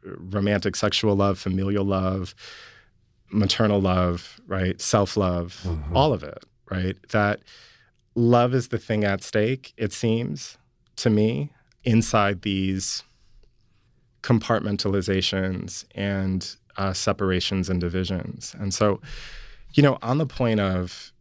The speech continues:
Speaker 1: placelessness or, you know, not really having a, a position and, um, language, speaking, communication, there's a poem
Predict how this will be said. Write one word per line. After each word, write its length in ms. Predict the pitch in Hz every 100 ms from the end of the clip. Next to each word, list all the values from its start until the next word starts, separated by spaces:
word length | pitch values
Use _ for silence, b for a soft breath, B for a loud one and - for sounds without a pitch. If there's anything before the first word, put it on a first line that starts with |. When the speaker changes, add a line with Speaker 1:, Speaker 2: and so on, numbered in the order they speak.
| _
Speaker 1:
placelessness 1080 | - - 104 101 - 98 - 98 98 - -
or, 340 | 85 85 85 -
you 140 | - 101
know, 100 | 95
not 220 | 98 -
really 180 | 101 98
having 340 | 92 95 92
a, 260 | 90 90 87 - -
a 120 | 101
position 680 | - 98 101 101 101 95 92
and, 440 | - 95 98 95 98
um, 360 | 92 92 87 - _ _ _ -
language, 600 | 101 98 85 80 - -
speaking, 640 | - - 98 98 90 90 92 _ -
communication, 680 | 101 92 87 101 - 92
there's 220 | 95 92
a 40 | 107
poem 440 | - 127 123 110